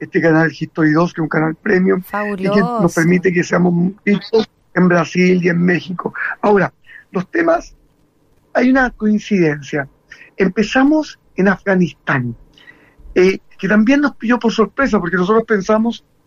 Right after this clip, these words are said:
Speaker 1: al igual, tremendo fallo de inteligencia, que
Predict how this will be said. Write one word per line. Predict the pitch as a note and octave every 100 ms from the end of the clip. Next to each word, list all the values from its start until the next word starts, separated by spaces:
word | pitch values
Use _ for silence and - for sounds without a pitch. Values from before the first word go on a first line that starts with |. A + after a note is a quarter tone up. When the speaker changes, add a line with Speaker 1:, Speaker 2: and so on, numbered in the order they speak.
| _
Speaker 1:
al | D3
igual, | C#3+ C#3+ F3 E3 - _ - - - - _
tremendo | F3 F#3 B3+ C4+ C4 C4
fallo | A3+ B3+ A#3+
de | A3+
inteligencia, | G#3+ A#3+ A3 F#3+ F#3 E3 - F3+ F3+ - -
que | - F#3 C4